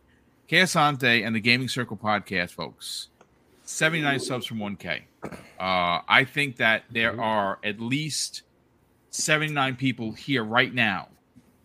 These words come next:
Speaker 1: that enjoy my content, that trust my opinion.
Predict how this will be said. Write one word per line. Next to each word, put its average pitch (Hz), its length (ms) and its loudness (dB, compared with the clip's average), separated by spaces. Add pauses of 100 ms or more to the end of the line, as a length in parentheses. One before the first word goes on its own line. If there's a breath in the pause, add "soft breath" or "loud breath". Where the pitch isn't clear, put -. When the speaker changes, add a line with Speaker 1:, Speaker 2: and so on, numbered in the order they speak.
(140)
Speaker 1:
that 107 340 4
enjoy 123 400 -4
my 120 200 0
content, 104 720 -6
that 92 160 -8
trust - 440 -6
my 113 180 0
opinion. 135 680 -4